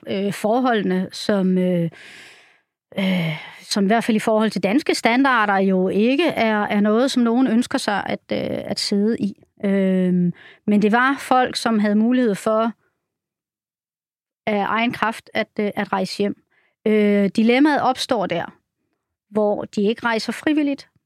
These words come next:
og man derfor skal tvangsudsende. Og det kan man kun gøre, hvis der så faktisk er et land i den anden ende til at tage imod dem.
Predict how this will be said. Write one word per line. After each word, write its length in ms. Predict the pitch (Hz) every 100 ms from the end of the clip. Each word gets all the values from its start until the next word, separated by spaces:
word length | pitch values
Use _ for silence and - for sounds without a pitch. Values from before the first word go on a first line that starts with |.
| _ _ -
og 120 | 233
man 120 | 226
derfor 300 | 214 226 -
skal 200 | 220 -
tvangsudsende. 720 | 226 - 214 - 220 - 196
Og 100 | -
det 100 | 277
kan 160 | 269 302
man 140 | 285
kun 280 | 269 - 302
gøre, 560 | 294 220 214 220 254 285 - - - _ -
hvis 260 | 233 240 -
der 80 |
så 140 | 240 240
faktisk 420 | - 233 254 -
er 100 | 220
et 80 | 226
land 240 | 208 220
i 60 | 233
den 140 | 220
anden 220 | 196 214
ende 200 | 220 202
til 160 | 220 -
at 100 | 202
tage 180 | - 214
imod 260 | 202 202
dem. 160 | - 208